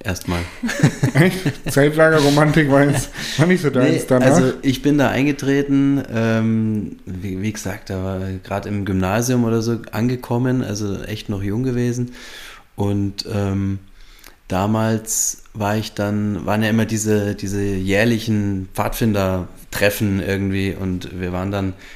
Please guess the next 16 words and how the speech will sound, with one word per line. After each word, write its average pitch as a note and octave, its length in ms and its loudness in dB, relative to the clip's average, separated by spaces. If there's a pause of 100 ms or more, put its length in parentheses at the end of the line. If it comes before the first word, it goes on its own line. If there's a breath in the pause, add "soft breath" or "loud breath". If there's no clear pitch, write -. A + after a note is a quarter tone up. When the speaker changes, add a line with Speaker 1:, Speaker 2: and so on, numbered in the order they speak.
(120)
Speaker 1:
keine E2+ 220 -6
Ahnung, F#2 260 -2
einmal F#2+ 300 -2
waren F#2+ 160 0
wir F#2+ 60 0
im F2+ 80 -2
Altmühltal G#2 600 -2
und F#2+ 60 -2
das F2+ 140 -6
andere G2 180 -4
Mal F#2 140 -4
weiß F#2 200 -6
ich G#2 80 -12
gar G2+ 120 -6
nicht G#2 120 -4
mehr. G#2+ 140 -2